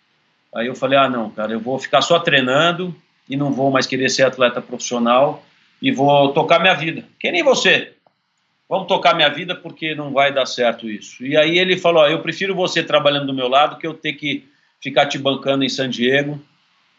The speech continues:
É, aí o Vitor Malzone, naquele momento, tava mais focado e também largando da, da, né,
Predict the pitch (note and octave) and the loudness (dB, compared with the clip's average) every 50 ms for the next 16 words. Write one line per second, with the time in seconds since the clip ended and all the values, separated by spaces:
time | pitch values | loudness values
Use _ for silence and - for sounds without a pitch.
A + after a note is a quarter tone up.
0 | _ _ - A#2 A#2 A#2 A#2 A#2 A2+ A#2 A2+ A2+ A2 A2 G#2+ G#2+ A#2+ C#3 D3+ - | _ _ -6 -2 0 2 4 4 4 4 4 2 2 2 4 4 4 4 4 2
1 | - D#3 C#3 D#3+ D#3 C#3+ C#3 C#3 C3 B2+ A#2+ B2+ C3+ C3+ C#3+ C#3 C#3 C3+ B2+ B2 | 0 0 0 0 2 4 4 4 4 2 0 -2 2 2 2 2 2 0 0 0
2 | A#2+ A#2 A2 G#2+ G#2 G2+ G2+ G2+ B2 A#2+ - C#3+ C#3 C#3 C3+ B2+ B2+ B2 C3 B2+ | 0 -2 -2 -4 -6 -8 -6 -6 -6 -4 -4 -4 -2 -2 0 0 2 2 0 0
3 | B2+ - - B2+ B2 B2+ B2 B2 B2+ B2+ - - C3 B2 A#2+ - - B2+ A#2+ A#2 | -2 0 2 4 4 4 4 2 0 0 -2 -2 -4 -6 -6 -2 0 2 4 4
4 | A#2 A2 A2 A2+ G#2+ G2 E2+ _ _ _ _ _ _ - B2 B2 - C3+ C3 C3+ | 4 2 -2 -6 -10 -12 -14 _ _ _ _ _ _ -10 -8 -4 -2 0 0 2
5 | D3 D3 D3 C#3+ C#3 B2+ A#2 B2+ C#3+ D#3 D#3+ D3+ C3+ C#3 B2 B2 B2 A#2 A#2 A#2 | 2 2 4 4 4 2 2 0 0 2 0 0 -2 -4 -2 0 2 2 2 0
6 | A2 A2+ A2+ A2+ A2 G#2+ G#2 G#2 G2+ G2+ G2 - _ _ _ _ _ _ _ _ | 0 -2 -2 -2 -2 -4 -6 -8 -10 -12 -14 -18 _ _ _ _ _ _ _ _
7 | _ _ G2 G2+ G#2+ B2+ C#3 C3 A2+ | _ _ _ -8 -2 -2 0 -2 -2